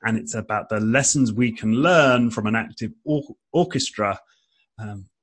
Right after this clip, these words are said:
that we can apply to a business context. And there's a very strong theme around leadership in the work that you've done. Um, I wonder if we should start w-, w-, with the foundation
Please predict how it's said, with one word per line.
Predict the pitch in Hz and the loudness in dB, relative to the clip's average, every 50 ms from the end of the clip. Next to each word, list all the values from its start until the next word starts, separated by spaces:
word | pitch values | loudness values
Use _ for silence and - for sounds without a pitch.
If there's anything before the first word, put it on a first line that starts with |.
| _ _ _ _ _ _ | _ _ _ _ _ _
that | 113 98 87 | -12 -8 -8
we | 117 107 | -8 -6
can | - 113 110 | -4 -4 -6
apply | - - - - - 107 101 107 104 101 | -6 -6 -10 -6 -4 0 2 2 2 0
to | 92 - - 107 98 98 | -2 -4 -6 -6 -6 -6
a | 95 | -8
business | - - 110 95 - 104 95 - - | -6 -6 -6 -6 -6 -8 -10 -10 -10
context. | - - 156 143 135 147 139 120 - - - - - - - - _ - | -8 -6 -6 -6 -4 -4 -4 -4 -6 -8 -10 -10 -10 -10 -14 -14 _ -8
And | 110 110 107 104 104 104 107 | -6 -6 -4 -4 -4 -4 -4
there's | 110 107 101 | -4 -4 -4
a | 107 98 | -4 -2
very | 92 120 117 113 110 | 0 0 2 2 2
strong | - - - 117 107 107 104 | 0 -2 -2 -2 -2 -2 -2
theme | - 120 113 104 | -2 -2 0 0
around | 101 104 104 104 104 98 | 0 0 0 0 -2 0
leadership | 107 117 123 113 113 110 - 107 104 - | 0 0 0 0 0 -2 -2 -4 -6 -6
in | 110 104 | -6 -8
the | 101 | -6
work | 104 110 107 85 - | -4 -4 -4 -6 -6
that | - - - _ | -10 -18 -20 _
you've | 104 107 - | -20 -8 -2
done. | 139 127 113 101 104 110 110 - - - - - - - _ - | 0 2 2 2 0 -2 -6 -10 -20 -20 -20 -20 -20 -18 _ -8
Um, | 127 - - - _ _ _ _ _ | -8 -8 -8 -10 _ _ _ _ _
I | - 160 | 0 2
wonder | 185 226 233 214 214 | 4 6 8 8 6
if | 196 - 202 | 6 6 4
we | 185 | 4
should | - - 135 | 4 2 -2
start | - - - - 208 190 185 180 175 165 120 - - _ _ _ _ _ _ _ _ _ _ | -6 -8 -2 2 4 6 6 6 6 6 4 0 -4 _ _ _ _ _ _ _ _ _ _
w-, | 135 139 - - - | -12 -12 -12 -12 -12
w-, | - 156 143 143 - 95 127 | -8 -4 -4 -4 -4 -2 0
with | 151 156 135 139 | 2 2 2 2
the | 147 | 0
foundation | 135 - 160 147 147 147 139 135 131 - _ _ _ _ _ _ _ _ 170 160 165 180 - - 165 143 131 | 0 2 2 2 4 2 2 -2 -4 -8 _ _ _ _ _ _ _ _ 6 6 6 6 6 4 2 2 2